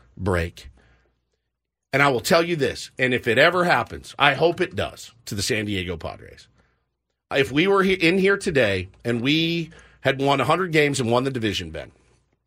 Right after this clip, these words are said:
and we went out in round one, and, in round two, I guess, technically, 'cause we got the bye, and if we got bodied by somebody, you know what I would be in here saying? "I swear on my children. What, what was, what happened?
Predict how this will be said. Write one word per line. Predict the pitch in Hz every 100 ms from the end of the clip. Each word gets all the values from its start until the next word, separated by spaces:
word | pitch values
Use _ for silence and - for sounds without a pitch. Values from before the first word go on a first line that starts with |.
| _ _ _ -
and | 131
we | 156
went | 170 156
out | 143 143
in | 135 117
round | 127 143 147
one, | 127 117 98 87 - - - _ _ -
and, | 123 120
in | 139 139
round | 147 151 147
two, | - 156 101 104
I |
guess, | 104 98 98
technically, | - 117 98 101
'cause | 110 113
we | 107
got | 113 117
the | 117
bye, | 104 90 76 95 - _ _ _ _ _ _ _ _ _
and | 135
if | 131
we | 160
got | 170 131
bodied | 139 135 151 165 165 - -
by | 98 135
somebody, | 143 156 151 160 160 87
you | 123
know | 156
what | 196
I | 170
would | 185
be | 175 175
in | 180
here | 175
saying? | 185 170
"I | 127
swear | - - 139 151 156
on | 139
my | 110
children. | - 131 113 90 - - - - _
What, | - 117 165 - -
what | 87 101 107 120 160 180
was, | 147
what | 131 131 160
happened? | 156 147 -